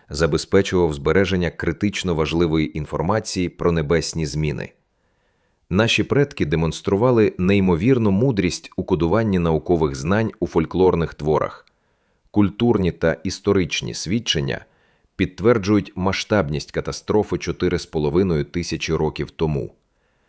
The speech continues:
Археологічні розкопки показують різкий перехід від розвинених технологій до примітивних знарядь. Цей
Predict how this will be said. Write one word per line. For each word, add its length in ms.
Археологічні 720
розкопки 480
показують 640
різкий 440
перехід 540
від 280
розвинених 680
технологій 600
до 280
примітивних 760
знарядь. 500
Цей 440